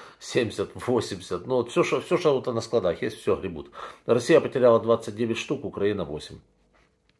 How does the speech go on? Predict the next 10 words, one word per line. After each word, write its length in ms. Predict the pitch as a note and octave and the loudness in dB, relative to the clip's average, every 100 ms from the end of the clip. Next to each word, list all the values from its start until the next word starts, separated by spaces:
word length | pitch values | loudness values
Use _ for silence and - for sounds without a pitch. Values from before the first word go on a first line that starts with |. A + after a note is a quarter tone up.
| _ _ _ _ _ _ _ _ | _ _ _ _ _ _ _ _
Артиллерия. 680 | - C3 - D#3 C#3+ F#2 D2+ - _ _ - - - - - - - _ _ _ | 6 6 6 8 8 8 0 -8 _ _ -20 -20 -20 -12 -12 -12 -20 _ _ _
Э, 400 | - G#2+ G2+ G2+ | -10 -6 -6 -4
а 100 | B2+ | -2
также 320 | - D#3+ - C3 | 6 6 10 8
Р 120 | A#2 | 8
С 160 | - | 4
З 140 | B2+ C#3+ | 2 6
О 160 | F#3 | 6
и 220 | F#3 E3 E3+ | 6 2 2
минометы, 800 | D3 C3+ A#2+ G#2+ G2 G2+ F#2+ | 2 2 4 4 4 2 -2